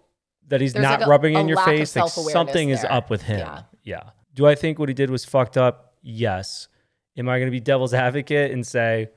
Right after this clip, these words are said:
Speaker 1: I mean, there's a lot of variables we don't know? Yeah. And for you, I think you just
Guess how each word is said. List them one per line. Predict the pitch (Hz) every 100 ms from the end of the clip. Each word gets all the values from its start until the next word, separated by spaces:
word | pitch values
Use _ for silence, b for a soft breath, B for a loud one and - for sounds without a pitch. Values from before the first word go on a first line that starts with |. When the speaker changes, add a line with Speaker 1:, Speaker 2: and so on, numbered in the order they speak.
| _
Speaker 1:
I | 117
mean, | 120
there's | 120 107
a |
lot | 123 127
of | 127
variables | 127 127 127 110
we | 123
don't | 123 120
know? | 120 147 190 208 226
Yeah. | 185 135 202 320 98
And | 92 107 120 131 127 - _ _
for | - 131
you, | 120 117 143
I | 120
think | 113 120 -
you | 120
just | 123 135 - -